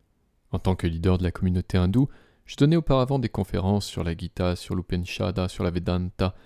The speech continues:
On y trouve partout le même enseignement. Libérez-vous du désir, libérez-vous de l'aversion, libérez-vous de la colère.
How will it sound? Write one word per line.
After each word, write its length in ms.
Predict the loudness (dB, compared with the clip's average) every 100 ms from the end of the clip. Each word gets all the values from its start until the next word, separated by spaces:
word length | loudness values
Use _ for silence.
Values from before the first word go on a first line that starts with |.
| -20 _ _ _ _
On 100 | 2
y 80 | 2
trouve 240 | 2 -6 -2
partout 360 | -2 -2 0
le 100 | 2
même 160 | 2 0
enseignement. 640 | -4 -6 -6 -6 -8 -12 _ _ _ _ _ _ -4
Libérez-vous 680 | -2 2 2 2 2 0
du 120 | -2
désir, 580 | -2 -2 -2 -2 -2 -2
libérez-vous 580 | -2 0 2 2 2 0
de 60 | 0
l'aversion, 560 | -2 -2 -4 -2 0
libérez-vous 520 | 0 2 2 0 -2
de 60 | -4
la 80 | -4
colère. 480 | -4 -4 -4 -6